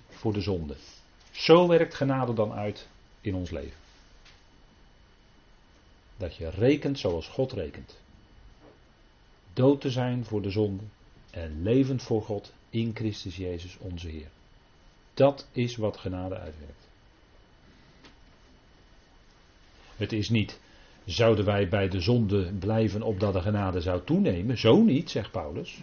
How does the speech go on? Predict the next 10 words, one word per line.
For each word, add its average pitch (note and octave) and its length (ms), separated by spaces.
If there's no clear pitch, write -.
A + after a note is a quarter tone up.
Daar F2+ 140
begint G#2+ 300
hij F#3 80
hoofdstuk D#3 340
zes C#3+ 200
van C#3+ 180
Romeinen B2 380
mee. E2+ 220
Zo B2 220
niet. C3+ 300